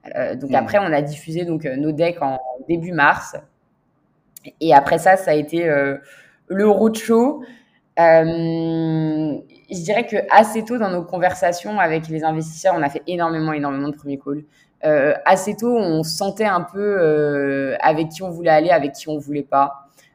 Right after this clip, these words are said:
Speaker 1: Euh, nous, en
Speaker 2: D'accord.
Speaker 1: fait, comme je te disais, on n'avait pas de problème de cash.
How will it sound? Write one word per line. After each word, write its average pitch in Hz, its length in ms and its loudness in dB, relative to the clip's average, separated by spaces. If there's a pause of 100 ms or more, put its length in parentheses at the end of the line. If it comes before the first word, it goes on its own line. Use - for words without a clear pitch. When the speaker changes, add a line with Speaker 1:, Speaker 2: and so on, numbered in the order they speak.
(100)
Speaker 1:
Euh, 139 180 -2
nous, 220 240 2
en 208 120 4
Speaker 2:
D'accord. - 60 -2
Speaker 1:
fait, 214 360 0 (100)
comme 185 160 0
je 190 60 -12
te 196 40 -8
disais, 190 160 -4
on 226 80 -2
n'avait 147 320 -2
pas 202 80 0
de - 80 -8
problème 165 360 -4
de 143 100 -4
cash. - 520 -12